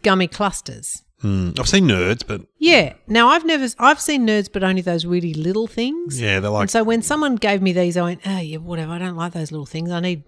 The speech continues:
Speaker 1: I'm, sound like Dave, but I need a bit more in my mouth than just one of those little Nerds.
Speaker 2: Well, they can't, I put 'em in the same category as Skittles, you know? I'm like, "Oh, I don't
Speaker 1: Yeah.
Speaker 2: know."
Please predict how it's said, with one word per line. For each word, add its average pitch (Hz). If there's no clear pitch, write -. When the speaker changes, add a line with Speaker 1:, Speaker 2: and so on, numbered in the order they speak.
Speaker 1:
I'm, 175
sound 196
like 147
Dave, 165
but 151
I 160
need 180
a -
bit 160
more 165
in 147
my 143
mouth 156
than 139
just 139
one 147
of 139
those 135
little 143
Nerds. 139
Speaker 2:
Well, 220
they 233
can't, 226
I 170
put 247
'em 254
in 247
the 202
same 165
category 139
as 107
Skittles, 127
you 104
know? 113
I'm 127
like, 117
"Oh, 107
I 98
don't 117
Speaker 1:
Yeah. 175
Speaker 2:
know." 78